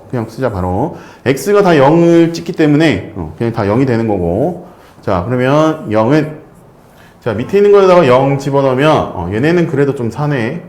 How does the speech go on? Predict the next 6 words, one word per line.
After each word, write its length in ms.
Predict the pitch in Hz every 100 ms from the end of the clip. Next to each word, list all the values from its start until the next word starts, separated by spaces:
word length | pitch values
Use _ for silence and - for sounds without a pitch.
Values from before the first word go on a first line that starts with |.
| 90
음. 220 | 73 76 - - - - -
자, 140 | 110
그러면 580 | 123 143 160 165 143 156
P 600 | - 170 170 170 170 170
프라임 760 | - 131 131 143 160 160 165 - - -
영. 560 | 107 113 104 80 76 73